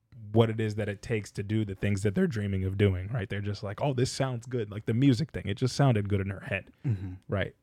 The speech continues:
Speaker 1: Um, is, is what the impression that I got anyway. Um, and it just, it was very interesting to see kind of, like, the beginnings of, like, uh, "Oh man, we're in the mob. So, like, what do we do?" Right? Like, uh, am I gonna, just gonna be like Carmela and just, like,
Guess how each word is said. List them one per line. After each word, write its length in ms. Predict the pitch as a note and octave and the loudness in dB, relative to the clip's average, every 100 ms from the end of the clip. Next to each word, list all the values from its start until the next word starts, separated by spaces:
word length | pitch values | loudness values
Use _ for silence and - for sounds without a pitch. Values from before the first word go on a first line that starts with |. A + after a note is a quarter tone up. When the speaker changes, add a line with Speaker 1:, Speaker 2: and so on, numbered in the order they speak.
| - | -6
Speaker 1:
Um, 260 | G2+ F#2+ A2 | -4 -4 0
is, 160 | A#2 - | 0 2
is 140 | A2+ | 4
what 200 | A2+ G#2 | 4 4
the 120 | A#2 | 2
impression 380 | A2 B2 A2+ F2+ | 4 4 2 0
that 120 | F#2 | -4
I 100 | F#2 | -4
got 240 | F#2 F#2 - | -4 -10 -14
anyway. 380 | E2+ F2 - - - _ _ _ | -12 -12 -10 -12 -14 _ _ _
Um, 400 | G2+ F#2+ F2+ F2+ - _ _ _ _ _ A2+ | -10 -10 -12 -16 -20 _ _ _ _ _ -2
and 440 | G#2+ G2 F#2+ F#2 - _ _ - | -2 -2 -6 -10 -16 _ _ -2
it 120 | G#2 | 0
just, 260 | A#2+ A#2 - | 2 0 -4
it 120 | A2+ | -4
was 200 | A#2 A2+ | -2 -2
very 260 | G#2 B2+ B2+ | 0 0 0
interesting 420 | C3 - A#2+ B2 | -4 -6 -6 -6
to 100 | A2 | -6
see 240 | G#2+ C3 G#2+ | -6 -4 -4
kind 200 | - G#2+ | -6 -6
of, 80 | G2 | -6
like, 160 | G2 | -6
the 60 | A2 | -4
beginnings 560 | G2+ G#2 A2 G#2 G2+ G2+ | -4 0 2 2 2 0
of, 140 | F#2+ | 0
like, 240 | G2 F#2+ | 0 -2
uh, 80 | G2+ | -4
"Oh 160 | G#2 D#3 | -2 0
man, 240 | D#3+ D#3+ | 2 2
we're 120 | D#3 D3+ | 2 4
in 80 | D#3+ | 4
the 60 | |
mob. 260 | F3+ E3 A2+ | 4 2 0
So, 180 | - A2 | 0 2
like, 220 | G#2 - | 2 2
what 80 | D3 | 0
do 60 | |
we 160 | D3+ D#3+ | 2 2
do?" 280 | E3+ C#3 G2 | 4 4 4
Right? 220 | G2 - | 0 -2
Like, 200 | G2+ - | -4 -4
uh, 140 | G2 F#2 - - - G#2+ G#2+ - | -4 -4 -8 -16 -20 -20 -14 -6
am 120 | G#2 | -4
I 120 | G2+ | 0
gonna, 140 | G#2 G#2 | 0 2
just 180 | A2+ - | 2 2
gonna 140 | A#2+ | 2
be 80 | A2+ | 4
like 160 | A#2 A#2 | 2 2
Carmela 420 | B2+ A#2+ C3 D3+ | -2 -2 -2 -2
and 120 | D#3 | -2
just, 180 | B2+ A#2+ | -4 -4
like, 180 | A#2+ | -6